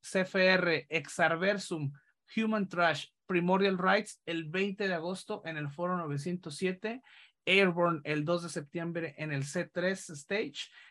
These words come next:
Candelabrum Fest el dos y tres de septiembre en León, Guanajuato. Harakiri for the Sky, septiembre once en el Foro Independencia. Enciferum, Semican, Omega, Anima, el diecisiete de septiembre en el Guanamor Teatro Estudio.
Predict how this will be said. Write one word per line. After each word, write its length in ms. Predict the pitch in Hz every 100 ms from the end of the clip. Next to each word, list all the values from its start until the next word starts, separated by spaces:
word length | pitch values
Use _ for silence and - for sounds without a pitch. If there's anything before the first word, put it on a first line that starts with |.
| _
Candelabrum 680 | - 170 170 170 180 190 190
Fest 340 | - 202 202
el 180 | - 165
dos 280 | 156 185 180
y 60 | 165
tres 240 | 175 175
de 60 | 151
septiembre 460 | 151 160 175 180 -
en 160 | 156
León, 180 | 156 165
Guanajuato. 800 | 165 160 156 175 226 - 226 -
Harakiri 760 | - - 185 175 147 208 220
for 220 | 190 190 160
the 80 |
Sky, 420 | 147 - 190 214 214 - - -
septiembre 720 | - 151 - 185 185 190 -
once 340 | 180 214 220
en 100 | 220
el 100 | 180
Foro 200 | 147 175
Independencia. 960 | 180 165 143 151 165 202 202 220 220 - _
Enciferum, 840 | 170 165 143 175 190 196 208 214 - _ -
Semican, 680 | - 196 202 190 185 170 - _
Omega, 540 | 160 175 196 208 208
Anima, 460 | - 196 202 202 202
el 160 | 185 175
diecisiete 600 | 160 156 143 185 175 185
de 100 | 165
septiembre 580 | 160 147 185 190 202 196
en 100 | 165
el 120 | 156
Guanamor 540 | 147 151 147 151 180 180
Teatro 320 | 180 175 180
Estudio. 540 | 160 - 240 240 254